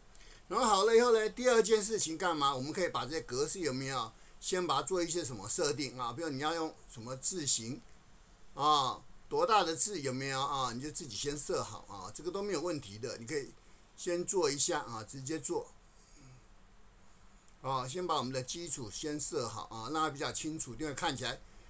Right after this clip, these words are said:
就比较方便我们看哈。有没有？啊，那图表标题呢？不好意思，就跟这个A one储存格这个一样。啊，项目有没有？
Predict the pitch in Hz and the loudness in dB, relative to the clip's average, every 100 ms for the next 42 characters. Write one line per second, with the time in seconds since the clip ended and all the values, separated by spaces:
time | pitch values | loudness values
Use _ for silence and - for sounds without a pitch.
0 | - - 160 147 147 - 165 165 160 156 | -12 -6 -6 -2 -4 -2 0 0 0 -2
1 | 107 104 120 120 110 98 107 - - - | -2 -6 -6 -8 -8 -8 -10 -14 -20 -20
2 | - - - - - - - - - - | -20 -20 -20 -20 -20 -20 -20 -20 -20 -20
3 | - - - - - - - - - - | -20 -20 -20 -20 -20 -20 -20 -20 -20 -20
4 | - - - - - - - - - 160 | -20 -20 -20 -20 -20 -20 -20 -20 -20 -10
5 | 143 165 165 165 - - - - - 160 | -4 0 0 -2 -12 -20 -20 -14 0 2
6 | 170 214 226 233 196 220 208 185 165 170 | 4 2 4 6 6 8 8 6 0 0
7 | 170 - - 185 151 165 165 - 107 - | 0 -4 -6 2 2 2 -2 -4 -4 -6
8 | 175 165 165 139 123 117 - - 175 190 | -6 -4 -4 -6 -6 -8 -12 -8 -2 2
9 | 190 156 131 117 131 131 135 143 156 135 | 2 2 -2 -4 -6 -4 -6 -4 -6 -2
10 | 151 - - - - - - - - - | -2 -2 -12 -20 -20 -20 -20 -20 -20 -20
11 | - 151 143 131 - 196 185 160 151 175 | -4 0 0 0 2 4 6 6 6 2
12 | 175 156 147 123 135 143 139 | 0 -2 -4 -4 -2 2 2